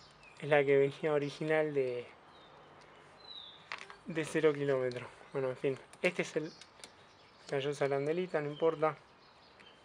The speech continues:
Este es el elemento que traía. La verdad, nunca lo había visto. Yo lo iba a sacar. Y para el cable este voy a colocar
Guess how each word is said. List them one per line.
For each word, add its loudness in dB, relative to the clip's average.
Este 6
es 0
el 0
elemento 2
que 2
traía. 2
La 0
verdad, 4
nunca 2
lo 6
había 6
visto. 0
Yo -6
lo 6
iba 8
a 6
sacar. 8
Y -4
para 10
el 2
cable 10
este 2
voy 6
a 6
colocar 4